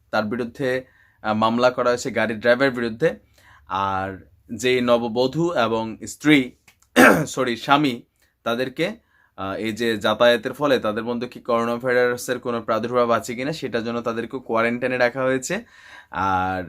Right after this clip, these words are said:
আহ, যদি তাদের মধ্যে করোনা নেগেটিভ থাকে তাহলে দুজনকে আবার ছেড়ে দেওয়া হবে। তো বিয়েটা মোটামুটি এখন কোনো আলাদা বিয়ের জন্য আইনি কোনো ঝামেলা হয়নি, যেহেতু ছেলের পরিবার ছিল রাজি,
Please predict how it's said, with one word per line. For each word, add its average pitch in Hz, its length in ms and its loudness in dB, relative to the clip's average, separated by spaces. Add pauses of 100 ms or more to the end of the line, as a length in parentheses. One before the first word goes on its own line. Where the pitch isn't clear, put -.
আহ, - 560 -12
যদি 117 220 -2
তাদের 120 260 0
মধ্যে 123 180 2
করোনা 123 300 2
নেগেটিভ 127 420 0
থাকে 151 340 0 (360)
তাহলে 104 320 -6
দুজনকে 107 380 -8
আবার 107 220 -4
ছেড়ে 110 240 -8
দেওয়া 120 200 0
হবে। 131 180 -2
তো 131 340 2 (360)
বিয়েটা 156 380 6
মোটামুটি 156 540 4
এখন 151 260 -2
কোনো 151 200 -2
আলাদা 135 320 2
বিয়ের 131 340 -2
জন্য 151 200 -2
আইনি 131 220 -2
কোনো 139 240 -6
ঝামেলা 139 360 2
হয়নি, 135 340 -2
যেহেতু 123 280 -6
ছেলের 120 300 -6
পরিবার 117 400 -4
ছিল 123 280 -4
রাজি, 120 420 0